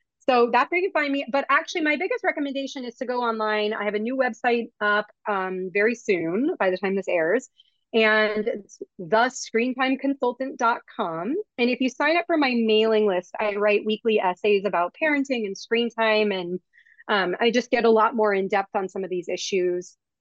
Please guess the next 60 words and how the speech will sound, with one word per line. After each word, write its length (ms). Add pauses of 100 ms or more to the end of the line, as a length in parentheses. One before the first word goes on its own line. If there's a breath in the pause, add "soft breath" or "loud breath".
(340)
And 100
so 60
that's 220
a 40
great 240
way 140
to 80
learn 280
more. 460 (200)
And, 580 (180)
oh, 160
and 140
I 60
guess 180
I 80
also 340
teach 300 (100)
free 340
monthly 420
webinars. 840
So 640
it, 200 (200)
the 120
topic 360
varies 600
from 160
month 240
to 80
month, 340
but 80
it's 140
a 60
quick 340 (300)
twenty, 240
thirty 220
minutes 500
just 180
to 80
kind 180
of 60
hear 600
some 560
thoughts 300
on 100
those 180
topics. 460
And 100
I 80
take 260
questions 600
at 100
the 160
end 240
if 80
people 240
want 140
to 120
chime 320
in. 300
So 300